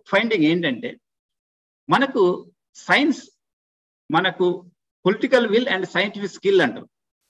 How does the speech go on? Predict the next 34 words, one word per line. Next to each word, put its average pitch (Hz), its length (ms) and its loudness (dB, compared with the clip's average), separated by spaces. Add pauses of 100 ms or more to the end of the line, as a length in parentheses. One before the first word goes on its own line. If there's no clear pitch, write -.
(200)
ఇవన్నీ 220 320 2
ఉన్నాయి. 190 440 0
ఇప్పటికి 285 360 0
కూడా 165 220 0
మనము, 147 480 -6 (760)
మనము 170 360 0
ఒక 156 160 -4
విల్ 156 360 0
పవర్ 185 280 2
తోని 131 140 -6
అంటే 165 120 -6
మనం 165 220 -6
ఒక, 160 140 -8 (600)
ఆ, 123 220 -8
డిసిజన్ 226 460 -2
తీసుకొని 175 600 -4 (360)
కొన్ని 233 180 2
ఆప్షన్స్ 262 460 2
మనం 170 340 -4 (260)
అది 147 240 -2
చేసుకొని 131 560 -6 (300)
కొన్ని 214 180 0
ప్రోగ్రామ్స్, 233 600 4
స్కీమ్స్ 240 360 -4
కనుక 160 300 -4
పెట్టేది 139 260 -2
ఉంటే 117 200 -4
ఇప్పటికి 233 440 -2
కూడా 170 240 2
మనం 185 320 -4 (420)
ఈ 170 220 -2
ecosystem 233 540 -4
deterioration 196 560 -2
అంటే 170 340 -2